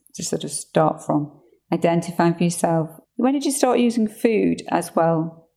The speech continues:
as a sort of comfort, as a coping mechanism? And most of us, if we look back, will remember it could be when we were parent, you know, when mum said, "Well, you know, if you eat your first course, you can have your pudding." Just little things like that. So going back and identifying in your life.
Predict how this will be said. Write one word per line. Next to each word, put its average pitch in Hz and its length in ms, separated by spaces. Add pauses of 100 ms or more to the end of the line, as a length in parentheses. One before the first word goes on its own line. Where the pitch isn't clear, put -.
(120)
as 170 120
a 165 60
sort - 220
of - 80
comfort, - 380
as - 100
a 165 40
coping 160 520
mechanism? 151 680 (360)
And 190 180
most 277 320
of - 120
us, - 400
if - 160
we 180 100
look 202 280
back, 175 340
will 165 180
remember 170 760 (600)
it - 140
could 277 260
be 180 540 (360)
when 170 200
we 165 100
were 156 600 (260)
parent, 165 320
you 180 80
know, 147 80
when 147 160
mum 160 200
said, 151 440 (120)
"Well, 151 500 (180)
you 156 80
know, 147 120
if 143 200
you 160 100
eat 156 120
your 151 100
first 147 280
course, 143 200
you 170 80
can 151 120
have 143 120
your 151 100
pudding." 143 460 (240)
Just 190 200
little 233 200
things 202 240
like 185 200
that. 156 220
So 175 100
going 208 280
back 196 200
and 175 80
identifying 175 920
in 175 160
your 175 180
life. 160 360